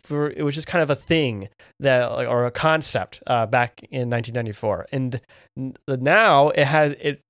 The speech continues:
feels so much more real. It feels so much more pointed. And, um, you can't make jokes like that, um,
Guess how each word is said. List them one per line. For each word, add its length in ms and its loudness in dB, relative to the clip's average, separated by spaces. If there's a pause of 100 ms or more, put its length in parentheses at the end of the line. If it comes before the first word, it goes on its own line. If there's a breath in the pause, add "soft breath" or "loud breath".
feels 300 2
so 220 0
much 180 -4
more 140 0
real. 300 0
It 60 -10
feels 220 -4
so 140 -2
much 240 -6
more 300 0 (360 loud breath)
pointed. 540 -2 (320 soft breath)
And, 400 0
um, 400 -2
you 120 -10
can't 400 -2
make 280 -2
jokes 340 -2
like 140 -6
that, 300 -8 (140)
um, 460 -10